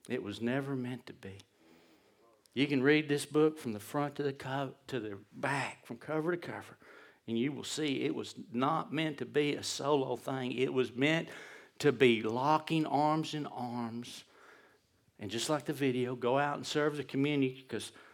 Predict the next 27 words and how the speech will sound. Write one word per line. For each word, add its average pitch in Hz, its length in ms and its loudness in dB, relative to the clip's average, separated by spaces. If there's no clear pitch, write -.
the - 60 -12
community 214 560 6
out 214 180 6
there, 214 160 8
this 196 180 4
lost 196 380 8
world 208 300 8
that 190 100 6
we 202 140 8
live 208 300 4
in, 233 360 2
they 175 140 10
don't 208 220 12
get 180 200 12
us. - 420 6
Okay? 160 360 6
They 190 200 12
do 220 140 8
not 202 280 10
understand 175 920 2
us. 117 580 -4
And 131 140 4
that's 135 140 2
a - 40 -8
good 147 240 0
thing. 98 240 -8
Okay? 147 320 0